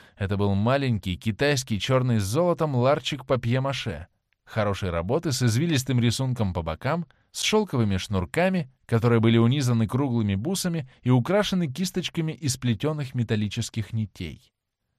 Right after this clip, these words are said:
Дориан открыл его. Внутри была зеленая паста, похожая на блестящий воск,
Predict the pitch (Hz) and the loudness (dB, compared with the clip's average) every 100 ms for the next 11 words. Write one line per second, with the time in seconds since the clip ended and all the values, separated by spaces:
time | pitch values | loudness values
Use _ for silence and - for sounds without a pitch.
0 | _ _ _ _ _ _ _ _ _ _ | _ _ _ _ _ _ _ _ _ _
1 | 82 90 120 160 160 - - 156 - 98 | -6 -2 -2 -2 -6 -10 -12 -12 -6 -6
2 | 82 73 62 53 - _ _ _ _ _ | -4 -6 -10 -14 -18 _ _ _ _ _
3 | _ _ _ - 80 85 85 123 131 107 | _ _ _ -12 -6 -4 -4 -2 0 2
4 | 113 120 107 110 123 107 87 139 151 - | 2 2 0 0 0 0 0 0 -2 -4
5 | 131 107 - 131 123 110 95 101 95 120 | -4 -4 -2 0 2 0 0 0 -2 -2
6 | 117 - 92 95 160 - | -2 -4 -6 -4 -6 -6